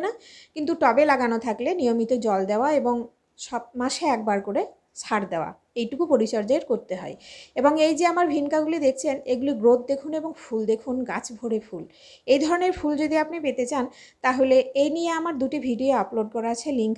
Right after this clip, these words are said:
আমি দিয়ে দেবো ডেসক্রিপশন বক্সে, আপনারা একটু দেখে নেবেন। বন্ধুরা,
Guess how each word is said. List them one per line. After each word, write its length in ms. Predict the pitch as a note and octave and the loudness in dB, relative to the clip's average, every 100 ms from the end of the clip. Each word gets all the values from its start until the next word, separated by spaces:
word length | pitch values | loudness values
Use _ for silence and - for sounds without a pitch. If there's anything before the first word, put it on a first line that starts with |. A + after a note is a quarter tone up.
| A#3 | -2
আমি 120 | A#3+ G3+ | -2 0
দিয়ে 140 | G3+ G#3 | 0 0
দেবো 120 | B3 B3 | 0 0
ডেসক্রিপশন 440 | B3 - B3+ C4 C4 | -2 -6 -8 -2 -2
বক্সে, 240 | C4 F#4+ A4 _ | -2 -4 -8 _
আপনারা 220 | A3+ G3+ G3 | -8 -4 -4
একটু 120 | G3+ D#4 | -4 -4
দেখে 260 | G3 - F3 | -4 -4 -14
নেবেন। 200 | C#3 C#3+ - _ _ - _ _ | -14 -18 -20 _ _ -20 _ _
বন্ধুরা, 360 | B3 D#4 F4+ F4+ | 2 6 6 6